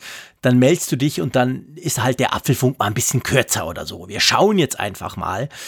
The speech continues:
weil wir wollen dich ja nicht überfordern, wir wollen nicht, dass du dann noch kränker bist. Wobei, du hast mir ja gesagt, ihr habt morgen frei, ihr faulen Säcke.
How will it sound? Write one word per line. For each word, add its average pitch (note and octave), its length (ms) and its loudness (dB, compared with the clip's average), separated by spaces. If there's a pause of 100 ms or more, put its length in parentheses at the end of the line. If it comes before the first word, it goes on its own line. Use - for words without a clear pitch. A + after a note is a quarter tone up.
(200)
weil B2 120 2
wir A#2 80 2
wollen C3+ 180 4
dich C3 100 -2
ja C3+ 100 2
nicht B2+ 200 -2
überfordern, C#3 760 2
wir A#2 120 -2
wollen B2 180 0
nicht, A#2+ 180 -4
dass - 120 -10
du - 80 -6
dann A2+ 220 -2
noch D3 340 4
kränker C3 420 -2
bist. C#3 320 2 (320)
Wobei, F#3 640 2 (400)
du D3 100 0
hast - 220 0
mir G3+ 60 4
ja F3+ 80 6
gesagt, A#2+ 340 -2
ihr E3 140 0
habt - 160 -6
morgen A#2+ 320 2
frei, - 340 -4
ihr - 200 -6
faulen F2+ 440 -6
Säcke. - 320 -6